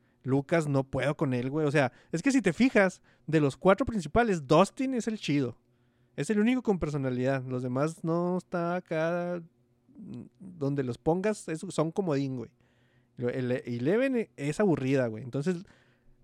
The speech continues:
donde está como que la carnita, güey, donde está es Steve y la morra esta, no sé, se llama Nat-, Natalie Dyer en, en la vida real. Natalia Dyer, güey, pero no me sé, no me acuerdo de su personaje. Esos güeyes han tenido un, un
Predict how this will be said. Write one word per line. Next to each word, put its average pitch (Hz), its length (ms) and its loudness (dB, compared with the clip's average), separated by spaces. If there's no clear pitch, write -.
donde 156 400 4
está 147 260 0
como 214 240 2
que 180 100 -4
la 147 160 -2
carnita, 143 560 -2
güey, 185 180 2
donde 139 180 2
está - 180 -2
es 143 340 -6
Steve 147 600 -2
y 139 180 -2
la 123 160 2
morra 147 400 2
esta, 180 300 -2
no 135 220 -4
sé, 165 220 -4
se 131 100 -6
llama 135 180 -4
Nat-, 139 300 -6
Natalie 131 460 -6
Dyer 147 320 -4
en, 120 320 -6
en 120 120 -8
la 117 80 -8
vida 127 220 -2
real. 147 380 -6
Natalia 139 560 -6
Dyer, 147 240 -4
güey, 156 200 -6
pero 143 140 -2
no 127 100 -4
me 143 80 -2
sé, 151 180 -2
no 143 200 -2
me 151 60 0
acuerdo 160 220 0
de 170 60 0
su 160 100 -4
personaje. 135 560 -8
Esos 196 240 2
güeyes 269 260 2
han 269 120 2
tenido 277 260 2
un, 302 360 4
un 262 400 2